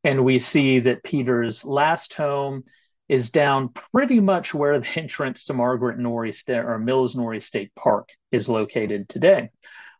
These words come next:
On the other hand, his major commercial operations, including that sawmill and grist mill, which would have been water powered, are up in the modern hamlet of Pleasant Plains. And if you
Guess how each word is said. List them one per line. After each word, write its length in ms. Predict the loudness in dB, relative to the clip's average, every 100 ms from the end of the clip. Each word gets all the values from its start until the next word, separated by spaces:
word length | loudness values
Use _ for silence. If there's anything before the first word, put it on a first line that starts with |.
| 0
On 180 | 4
the 160 | 6 6
other 240 | 8 6
hand, 360 | 4 0 2 2
his 240 | 0 -2
major 380 | 0 -2 -2 -6 -4
commercial 400 | 0 2 4 2
operations, 720 | 4 2 2 0 -2 -6 -6
including 440 | -8 -2 -2 0 -2
that 180 | -2
sawmill 500 | 0 0 2 2 0
and 160 | -2 -4
grist 340 | -2 -2 -4
mill, 360 | -6 -2 -2 -6 -20 _ _
which 220 | -4 2
would 160 | 2 4
have 80 |
been 160 | 2 0
water 300 | 2 4 4
powered, 520 | 0 -2 0 -2 -6 -12 -20 _ _ 2
are 240 | 6 6
up 180 | 6 2
in 180 | 0 0
the 60 |
modern 360 | 0 0 0 -4
hamlet 420 | -6 -8 -6 -6
of 100 | -6
Pleasant 400 | -4 -6 -6 -12
Plains. 520 | 2 4 6 4 2
And 80 | -2
if 120 | -2
you 380 | 2 2 2 0